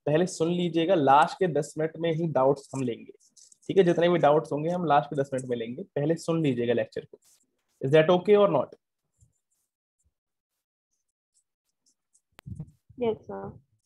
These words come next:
Speaker 1: ओके, पहले मैं जो समझा दे रहा हूँ, पहले उस पे focus कीजिएगा आप, ठीक है। तो start करते हैं किंगडम मोएरा, अ, के, अ, जो division है यू eubacteria के साथ।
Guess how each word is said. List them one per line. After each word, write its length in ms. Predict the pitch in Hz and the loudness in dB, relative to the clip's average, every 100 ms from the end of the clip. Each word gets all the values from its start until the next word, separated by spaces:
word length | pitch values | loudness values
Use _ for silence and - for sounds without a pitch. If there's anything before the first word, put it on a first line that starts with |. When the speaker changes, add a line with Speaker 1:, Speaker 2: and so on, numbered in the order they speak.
| - | -10
Speaker 1:
ओके, 180 | 110 - | -8 -8
पहले 340 | - 147 170 190 | -8 -4 0 0
मैं 140 | 190 | 0
जो 100 | 180 | -2
समझा 300 | 170 131 131 | -4 -4 -2
दे 140 | 135 | 0
रहा 100 | 135 | 0
हूँ, 80 | 185 | -2
पहले 220 | 160 156 | -4 -6
उस 180 | 170 160 | -6 -8
पे 120 | - | -10
focus 360 | 180 160 160 160 | -8 -2 -2 -2
कीजिएगा 380 | 139 123 113 107 | -4 -4 -4 -4
आप, 100 | - - | -6 -4
ठीक 120 | 175 | -4
है। 80 | 143 - - - - _ | -4 -6 -20 -20 -20 _
तो 360 | 131 127 131 - | 0 2 0 0
start 340 | 175 190 185 185 | -2 2 2 2
करते 240 | 175 180 | -4 -4
हैं 100 | 185 | -8
किंगडम 300 | 175 160 160 | -6 -4 -2
मोएरा, 440 | 135 131 131 135 143 | 0 0 4 6 4
अ, 360 | - 131 127 131 | 2 -2 -2 -2
के, 480 | - - 143 160 | -10 -8 -4 -2
अ, 880 | 220 - - - - - 123 123 120 | -2 -8 -20 -20 -12 0 4 6 6
जो 140 | 123 135 | 4 2
division 420 | 135 165 190 196 | 2 0 2 2
है 280 | 180 214 - | 2 -2 -4
यू 180 | 143 165 | -6 -2
eubacteria 340 | 143 139 135 | -2 0 -2
के 140 | 127 123 | -4 -4
साथ। 220 | 131 | -4